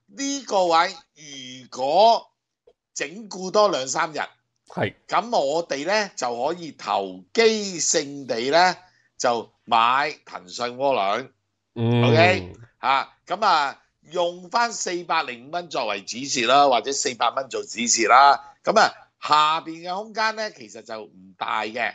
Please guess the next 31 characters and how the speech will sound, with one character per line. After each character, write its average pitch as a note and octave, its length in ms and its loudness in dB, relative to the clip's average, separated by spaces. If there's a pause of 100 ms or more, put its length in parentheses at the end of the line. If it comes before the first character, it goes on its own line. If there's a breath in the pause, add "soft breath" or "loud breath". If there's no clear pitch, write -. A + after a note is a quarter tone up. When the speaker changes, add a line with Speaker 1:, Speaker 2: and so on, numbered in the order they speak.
(200)
Speaker 1:
但 D#3+ 180 -2
係 D3 120 -6 (200 soft breath)
上 - 240 -2 (260)
邊 E3+ 200 -4
呢， G3 240 -2 (220)
就 C#3 140 -6
真 G3+ 300 -6
係 D3+ 160 -2 (240)
可 F3 60 -10
以 D#3 100 -10
四 C#3 280 -2
百 C#3 140 0
二、 A#2 300 -4
四 C3+ 200 -4
百 C3 120 2
三、 D3+ 320 2
四 C3 160 -4
百 A#2 160 -2
四 - 200 -6
噉 B2 120 -4 (140)
樣 C3+ 140 -12
上 G2 160 -2
嘅。 F#2+ 840 -4
啊， A2 220 8
Speaker 2:
嗯。 F#2 300 -8
Speaker 1:
嗱， C3 220 2
呢 C4 260 -6
隻 F#3+ 200 2
呢， G#3 240 -2 (260)
就 D3 120 0
係 C3+ 140 2